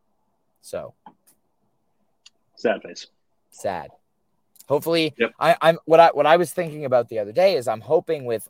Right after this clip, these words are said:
Speaker 1: all these festival shows, and I think we'll talk about this more on our tour recap episode, but I'm hoping these, these festival shows and playing all these festival shows doesn't kind of make them regress a little bit. Um, you know, if they're playing all these crowd-pleasing sets, lighter on the jams, whatever,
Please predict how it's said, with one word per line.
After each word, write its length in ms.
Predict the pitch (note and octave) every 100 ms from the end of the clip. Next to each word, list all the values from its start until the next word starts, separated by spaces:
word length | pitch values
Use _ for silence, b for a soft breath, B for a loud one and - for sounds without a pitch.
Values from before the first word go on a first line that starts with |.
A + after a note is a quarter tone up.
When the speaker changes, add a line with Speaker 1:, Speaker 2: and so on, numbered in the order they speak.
| -
Speaker 1:
all 200 | C3 C3+
these 180 | A#2
festival 420 | - D3 - A2+ A2+
shows, 300 | F#2+ F2+ G#2
and 60 |
I 40 | B2+
think 120 | D#3+
we'll 80 | D#3+
talk 280 | C#3 B2
about 180 | A#2+ A2+
this 260 | G#2 G2 - _ _ _
more 240 | A#2 B2+
on 80 | A2+
our 80 | G2
tour 300 | - A2 G#2
recap 300 | G2 - F#2
episode, 380 | G2 B2 F#2+ E2+
but 100 | F#2+
I'm 80 | G2
hoping 520 | B2+ E3 D#3+ D3+ C#3 _ _ _ _ _
these, 300 | - B2 - -
these 200 | A#2+ G#2
festival 420 | C#3+ D3 - A#2
shows 320 | - G#2 G2+
and 100 | F#2+
playing 260 | - C3+ C3
all 80 | A#2
these 180 | G#2+
festival 400 | - A#2 - G#2+
shows 300 | G#2 G2 F#2+
doesn't 420 | - A#2 B2+ B2 -
kind 220 | - A#2 G2+
of 140 | - _ _ _ _ _ _ _
make 200 | A2+ A2+
them 160 | A#2+ G#2
regress 480 | F#2+ G#2+ A#2+ A#2+ A2
a 40 |
little 220 | G2 E2+
bit. 220 | D#2+ C#2 - _ _ _ -
Um, 600 | G#2 F#2 F2 F2 E2+ - _ -
you 100 | G#2+
know, 140 | F2+
if 100 | F2+
they're 100 | A2
playing 280 | - A#2+ A2+
all 80 | G#2+
these 180 | G2+
crowd-pleasing 680 | - A2 G2+ G#2 A2+ G2+ G#2
sets, 420 | - G#2 G2 -
lighter 280 | F#2+ G2 G2+
on 100 | G2
the 60 | F2+
jams, 420 | G2 B2 C#3 C3
whatever, 420 | G2+ F2+ E2 F2